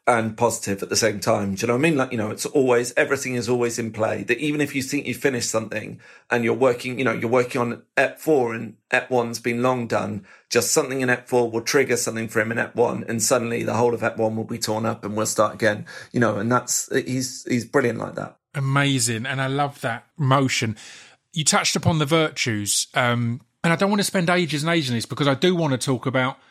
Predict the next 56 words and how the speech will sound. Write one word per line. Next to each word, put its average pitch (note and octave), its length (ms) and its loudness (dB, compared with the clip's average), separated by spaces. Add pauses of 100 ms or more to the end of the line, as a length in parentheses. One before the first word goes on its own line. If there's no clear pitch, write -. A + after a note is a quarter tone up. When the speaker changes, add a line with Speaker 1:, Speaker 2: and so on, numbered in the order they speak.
(220)
Speaker 2:
things D3 280 0
like C#3+ 140 2
His D#3 180 2
Dark D#3 200 2
Material D3+ 460 2
and A#2 100 0
stuff - 340 0
that D3+ 120 4
isn't F3 320 2
just C3+ 240 2
gr-, C3+ 240 -2
<laughs> - 100 -20
gritty C3+ 380 2
s-, - 340 -2
social C3+ 360 2
realism, B2 400 2
'cause D3 120 2
there's, D3+ 240 2 (260)
there's E3 180 2
a E3 40 2
real F3 220 4
variation D#3+ 720 2
in D3 100 0
your C#3+ 140 2
work, D3+ 340 2
but C#3+ 140 -4
the D3+ 80 -4
quality C#3+ 540 0 (440)
r-, C#3+ 180 -2 (140)
uh, D3 60 4
remains. C#3+ 460 0
But D3 240 0 (500)
The D3+ 100 0
Virtues E3+ 600 2
was D3 120 2
another D#3 300 2
one C3 220 2
that C3+ 80 -4
just C3+ 240 -2
blew C#3 240 4
me C3 100 2
away. B2 540 2
And B2+ 400 0 (640)
I'm D#3+ 120 2
not F#3+ 160 2
sure G3+ 160 2
if E3+ 80 2
I've E3+ 140 2
told E3 280 0
this D3 120 0
story D3 320 2
on C3 60 0
the C3 80 0
podcast C#3 480 0
before. D3 420 2
I, A#2+ 140 2